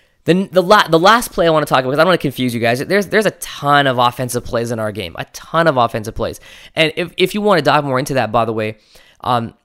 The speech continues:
if you're a D V A member, go to, uh, the Coach's Blueprint and go to, um, the, the offensive systems, uh, training that I did, and I dive way more into this.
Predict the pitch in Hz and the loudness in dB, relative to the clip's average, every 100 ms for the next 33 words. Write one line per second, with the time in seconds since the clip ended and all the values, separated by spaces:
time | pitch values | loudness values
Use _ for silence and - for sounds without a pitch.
0 | _ 139 143 180 135 160 147 143 127 123 | _ -8 0 2 2 2 2 2 2 0
1 | 120 117 - 113 139 147 - 151 131 127 | 0 -2 -4 0 2 2 0 -2 0 0
2 | 120 - 113 110 117 139 139 131 107 131 | -2 -4 -4 -6 -4 -4 -4 -4 -2 -4
3 | - 120 117 _ _ _ _ - 120 113 | -2 -4 -4 _ _ _ _ -4 -2 -2
4 | 113 107 - 110 131 135 - 131 123 - | -6 -10 -10 0 0 0 -2 -2 -2 -4
5 | - 110 107 110 104 98 - - _ 107 | -6 -6 -4 -6 -8 -14 -18 -20 _ -12
6 | 113 110 101 65 120 - 127 - 131 127 | -8 -6 -8 -8 -8 -4 -4 -2 -4 -4
7 | 117 - 127 127 120 110 - 85 92 - | -6 -6 -4 -6 -8 -10 -14 -12 -10 -6
8 | 131 139 135 123 120 131 170 101 _ _ | -4 -2 -2 -2 -2 -2 -6 -10 _ _
9 | _ 120 120 117 - 120 127 127 123 117 | _ -4 -4 -4 -4 -4 0 4 4 2
10 | 107 120 151 202 196 175 143 117 117 104 | -4 -8 4 6 8 6 4 2 -2 -6
11 | 76 - - | -10 -14 -20